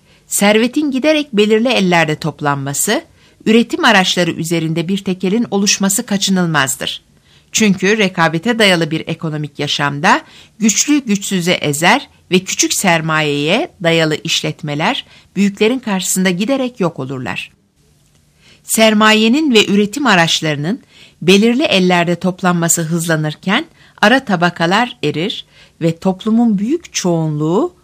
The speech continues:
proleterleşir. Yaşamını sürdürmek için kol gücünden başka bir şeyi kalmayanlar kesimine kayar. Bu kutuplaşma süreci içinde emekçi toplum kesimlerinin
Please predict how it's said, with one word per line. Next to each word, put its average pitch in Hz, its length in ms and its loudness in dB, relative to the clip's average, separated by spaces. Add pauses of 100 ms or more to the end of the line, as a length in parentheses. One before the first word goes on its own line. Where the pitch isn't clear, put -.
(140)
proleterleşir. 185 1120 0 (360)
Yaşamını 180 600 2
sürdürmek 160 800 -4 (240)
için 226 520 -4 (240)
kol 247 220 2
gücünden 151 600 -2
başka 156 360 -2
bir 170 100 0
şeyi 143 300 -2
kalmayanlar 147 640 0
kesimine 139 580 -6
kayar. - 560 -6 (1080)
Bu 381 100 0
kutuplaşma 294 640 2
süreci 254 400 0
içinde 165 680 -2 (240)
emekçi 233 440 2
toplum 254 380 -4
kesimlerinin 160 840 -4